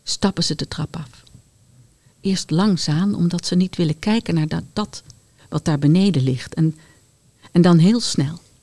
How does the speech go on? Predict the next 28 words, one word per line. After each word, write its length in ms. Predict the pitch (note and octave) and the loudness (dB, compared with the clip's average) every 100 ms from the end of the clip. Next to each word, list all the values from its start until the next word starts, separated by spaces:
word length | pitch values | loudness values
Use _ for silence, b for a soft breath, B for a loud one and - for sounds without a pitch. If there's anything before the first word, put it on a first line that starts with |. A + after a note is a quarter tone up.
| _ _ B B | _ _ B B
omdat 240 | - F3+ | -6 -6
ze 100 | - | -8
er 100 | D3+ | -10
vlak 340 | - - C#4 - | -12 -8 -8 -4
langs 280 | G3+ A3+ - | -2 -2 2
moeten. 340 | C#3+ C#3+ D3 B B B B B _ _ _ _ - | 0 0 -8 B B B B B _ _ _ _ -2
En 160 | G3 | 2
dan, 260 | F#3+ B3+ A3+ - _ _ _ _ _ _ _ _ _ _ _ | 4 4 2 -2 _ _ _ _ _ _ _ _ _ _ _
het 140 | - - | -12 -4
zal 160 | A3+ | -4
toch 200 | - - | -4 -4
niet 140 | - - | -6 -6
dat 140 | E3 | -6
er 80 | - | -6
opeens 320 | E3 F3+ E3+ | -2 0 2
een 100 | D3 | 2
hand 280 | B2 B3 - | 0 0 -2
uitsteekt 460 | C#3+ - - D3 - | -4 -2 -2 -4 0
die 120 | C#3 | 0
een 120 | D3 | 2
enkel 240 | B3+ B3 | 2 0
grijpt, 420 | C#3 - D3 C#3+ - | -2 -4 -2 -4 -4
maar 140 | E3+ B B B B B | -6 B B B B B
dat 180 | E3+ - | -4 -2
gebeurt 360 | D3+ C3 B2+ | -4 -4 -4
niet. 260 | C3 D3 - b b b b _ _ | -6 -10 -14 b b b b _ _
Er 120 | E3 | -4
gebe-, 440 | - D#3 G3+ - | 0 0 0 -2